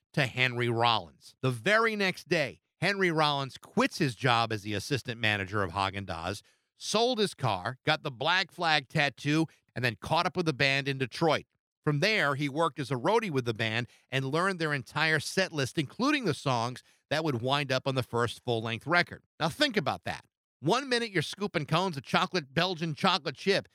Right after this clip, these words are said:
The next minute you're being asked to become the lead singer of your favorite band. And within just a month or two,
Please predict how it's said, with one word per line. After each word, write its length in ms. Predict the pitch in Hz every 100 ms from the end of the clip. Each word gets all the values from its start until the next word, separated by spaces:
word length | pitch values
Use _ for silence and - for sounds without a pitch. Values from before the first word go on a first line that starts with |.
| _ -
The 80 | 156
next 340 | 175 254 -
minute 240 | 151 147 156
you're 120 | 151
being 220 | 165 165
asked 220 | 151 156
to 60 | 165
become 340 | 151 160 160
the 80 | 147
lead 320 | 139 196 208
singer 340 | - 208 190 151
of 140 | 147
your 140 | 131
favorite 520 | 120 - 180 165 165 117
band. 380 | 147 147 113 - _ -
And 120 | 151
within 280 | 170 165 156
just 480 | 107 127 226 240 -
a 60 |
month 400 | 190 160 214 254
or 100 | 151
two, 380 | 110 - 98 95